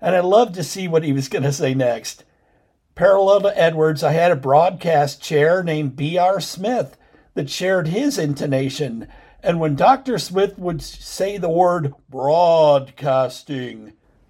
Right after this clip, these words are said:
I was gone. I like to refer to him as B R Edwards after my radio hero.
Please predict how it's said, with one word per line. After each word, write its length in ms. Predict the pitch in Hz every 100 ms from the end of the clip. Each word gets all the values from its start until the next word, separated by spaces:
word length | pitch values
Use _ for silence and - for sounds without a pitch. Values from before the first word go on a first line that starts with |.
| _
I 180 | - 151
was 220 | 139 120
gone. 500 | - 127 127 113 101 - _ _ _ _ _
I 160 | - 165
like 280 | 185 156 139
to 80 | 139
refer 380 | 135 131 156 151
to 100 | 139
him 200 | 156 139
as 140 | 127
B 240 | - 160 170
R 220 | 139 139
Edwards 500 | 147 139 127 120 117
after 280 | 139 139 147
my 100 | 131
radio 440 | 127 139 139 127
hero. 520 | 143 143 131 113 113